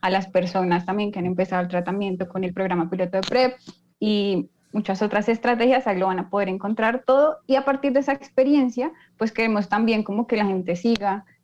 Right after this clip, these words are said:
eh, aprendiendo y capacitándose sobre ello. Y vamos, estamos ya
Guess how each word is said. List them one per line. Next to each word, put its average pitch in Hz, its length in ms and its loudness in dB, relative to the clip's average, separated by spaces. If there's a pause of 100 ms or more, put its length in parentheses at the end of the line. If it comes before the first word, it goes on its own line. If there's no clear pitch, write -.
eh, 190 680 0 (160)
aprendiendo 208 1080 2 (160)
y 185 200 -8
capacitándose 175 1040 -2
sobre 233 400 2
ello. 247 360 2
Y 233 120 0
vamos, 226 440 0
estamos 208 420 -4
ya 196 240 2